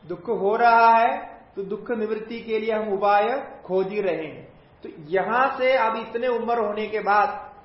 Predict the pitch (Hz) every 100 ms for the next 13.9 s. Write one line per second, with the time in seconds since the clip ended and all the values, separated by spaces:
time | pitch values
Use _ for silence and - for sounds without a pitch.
0 | - _ - 208 202 196 214 214 208 208
1 | 202 190 185 196 196 190 190 190 185 185
2 | 185 185 185 180 185 185 180 180 180 170
3 | 175 175 190 185 - - - - 180 180
4 | - - - - 156 185 - 214 - -
5 | - - - - 165 185 175 143 - 117
6 | - 95 - - - - 196 233 254 240
7 | 214 - 262 254 233 214 220 247 277 269
8 | - - - - 151 196 196 - 262 226
9 | 214 - 190 220 254 247 214 170 196 220
10 | 233 214 208 233 220 190 180 - 202 240
11 | 269 - - - - 196 - 226 254 -
12 | - - - 196 269 277 - - - -
13 | - 208 196 233 226 240 220 190 190